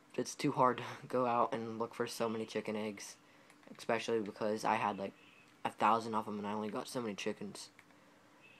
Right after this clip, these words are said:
Um, of course he joins the game. Um, so yeah, um,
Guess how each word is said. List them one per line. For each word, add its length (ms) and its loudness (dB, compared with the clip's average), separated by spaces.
Um, 320 0
of 80 -20
course 240 -4
he 100 -10
joins 320 -8
the 60 -12
game. 180 -6
Um, 480 2
so 480 0
yeah, 340 4
um, 280 8